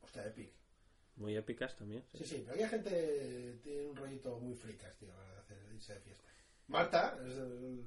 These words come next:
Speaker 1: estuvo ahí con nosotros este año. Con las tetas y todavía la historia, ¿te acuerdas?
Speaker 2: <laughs> Con las tetas, bueno, las lleva puestas, ¿eh? Claro.
Speaker 1: Sí, sí, sí. No vamos a desvelar más de lo que pasó aquella noche allí.
Speaker 2: No.
Speaker 1: Joderos y haber ido.
Speaker 2: ¿Tú crees, hay cosas que no hayamos contado de aquella noche?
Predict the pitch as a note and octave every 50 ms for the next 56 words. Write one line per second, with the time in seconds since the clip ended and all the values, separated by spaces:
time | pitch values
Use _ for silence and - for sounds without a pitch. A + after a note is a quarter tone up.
0 | A#2+ A#2 A2+ A2 - - C3 B2 C3 C#3+ C3 B2 - - D3 C3+ A#2+ - C3+ B2
1 | - A#3 - - - - - - - - - - - - - - - - - -
2 | - - - - - - - - - - - - - - C3 C3 - - E3 B2+
3 | - B2 A#2 C3 B2+ C3+ C3+ C3+ C3 C3 B2 - - - G#3+ - - - - -
4 | - - - - - - - - - - E3+ E3+ D3+ - D3+ D#3+ D#3 C#3+ E3 E3
5 | G3+ G#3 B2 A#2 A2+ A#2 A#2 - F#3+ A#3 A3+ - C#3 A#2 - D3 F#3 G3 D#3 -
6 | D3+ D#3+ D#3 - C#3 - - G#3+ - - - - G3 - - - - - - -
7 | - - - - - - - - - D#3+ F#3 G#3+ A3 A#3 A#3 A#3+ B3 - - G#3+
8 | G3+ F#3+ E3 D#3+ D#3+ D#3+ F3+ E3+ E3 E3 F3+ F#3+ F#3 F3 D3+ C#3 C#3 C3 C3+ C3
9 | C#3+ C#3+ C#3+ C3+ C3 C3+ B2 - A2 G2 F#2+ F#2+ - - - - - - _ _
10 | _ - - - - - A2 A2+ - F3+ G#3+ A#3+ C4+ A3+ - - - - - -
11 | - C#3+ - - E3 D3+ C3 A2+ G2 - - - - - - - C#3 D#3 D#3 D#3
12 | - C3+ D3+ E3+ E3+ - F#3+ F3+ E3+ F3+ D#3+ - - - C3+ C3 C#3 D3 D3+ D3
13 | C#3 C#3 C#3+ C#3 C3+ B2 - - A#2 A2 G#2+ A#2+ C#3 D3 D3 C3 A#2+ G#2 A#2 A#2
14 | A#2 A2+ G#2 A2 B2+ C3+ - - C#3+